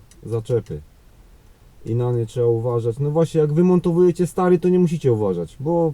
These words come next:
pod-, podważycie, jak wam pęknie, bo mi pękło, to żadna strata, bo to i tak jest do, już do wyrzucenia. Ale gdyby coś, jakaś wtyczka, wymiana, ten,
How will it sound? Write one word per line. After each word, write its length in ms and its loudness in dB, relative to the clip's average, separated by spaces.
pod-, 440 -2
podważycie, 580 -2
jak 140 -2
wam 180 -2
pęknie, 360 -2
bo 120 -2
mi 140 -2
pękło, 500 0
to 120 -2
żadna 280 0
strata, 500 -6
bo 160 -4
to 140 0
i 80 2
tak 180 -6
jest 140 -2
do, 240 0
już 200 -6
do 120 -2
wyrzucenia. 680 -4
Ale 360 -2
gdyby 440 0
coś, 400 -4
jakaś 380 -4
wtyczka, 500 -6
wymiana, 540 -2
ten, 260 -4